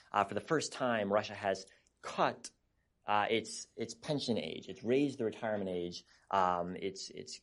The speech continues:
it's the, reducing the overall payments that pensioners will receive. And as you can imagine, uh, from what you know about the American Social Security system, any attempts to raise retirement age is immensely unpopular. And there were some small protests here and there, uh, but it looks like Putin has been able,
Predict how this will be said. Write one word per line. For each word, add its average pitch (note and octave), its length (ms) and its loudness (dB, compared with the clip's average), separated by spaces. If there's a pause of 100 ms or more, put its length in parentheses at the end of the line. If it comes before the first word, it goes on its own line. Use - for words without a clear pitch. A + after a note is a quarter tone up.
(120)
it's - 320 -10
the, F#2+ 220 -2
reducing C3 460 0
the G#2+ 80 -2
overall F#2+ 520 4
payments G#2 440 -2
that F#2+ 120 -4
pensioners F#2+ 420 -8
will F2 100 -8
receive. A2 460 -2
And A2+ 120 -4
as A#2+ 120 -4
you A#2+ 60 -6
can A2+ 120 -8
imagine, G#2 540 -6 (340)
uh, F2+ 260 0
from G#2+ 160 -4
what G2+ 100 0
you G2 80 -4
know G2+ 180 6
about F#2+ 260 4
the F#2 180 -4 (140)
American G#2+ 260 2
Social - 260 -6
Security A2 320 0
system, A2 360 -6
any C#3+ 200 6
attempts A2+ 380 6
to G#2 100 2
raise G2+ 240 6
retirement F#2 380 -2
age F2+ 180 -2
is F2 180 -6 (220)
immensely B2+ 440 2
unpopular. A2 720 -2 (760)
And A#2 240 4
there B2 60 6
were D#3+ 160 2
some D#3 180 -4
small A#2+ 300 -2
protests A2 480 -4
here G2+ 160 2
and G2 140 2
there, F#2 340 0 (220)
uh, - 60 0
but A#2 100 4
it A2+ 100 2
looks D#3+ 300 0
like A#2+ 320 2
Putin G#2+ 160 -6
has G2 80 -4
been G2 120 0
able, F#2+ 360 0